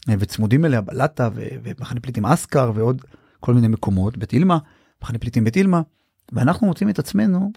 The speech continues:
צועדים ברגל עוד הפעם, עוד הפעם שלושים וחמש ארבעים קילו משקל גוף, נכנסים ללחימה ברחובות שכם. היה ערב שבת,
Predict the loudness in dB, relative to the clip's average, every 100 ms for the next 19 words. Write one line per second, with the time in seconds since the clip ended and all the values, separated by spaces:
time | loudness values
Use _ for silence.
0 | _ -4 0 2 4 4 2 2 0 2
1 | 0 0 -2 -4 -4 -6 -2 -2 -2 -6
2 | -6 -6 -6 -4 -4 -4 -6 -6 -4 -4
3 | -2 0 -2 0 -6 -8 -20 _ -16 -8
4 | -4 -2 2 2 2 0 2 2 0 -4
5 | -2 0 0 -2 _ -12 -8 -8 -8 -12
6 | _ _ _ _ -2 0 0 -2 -4 -4
7 | -4 -6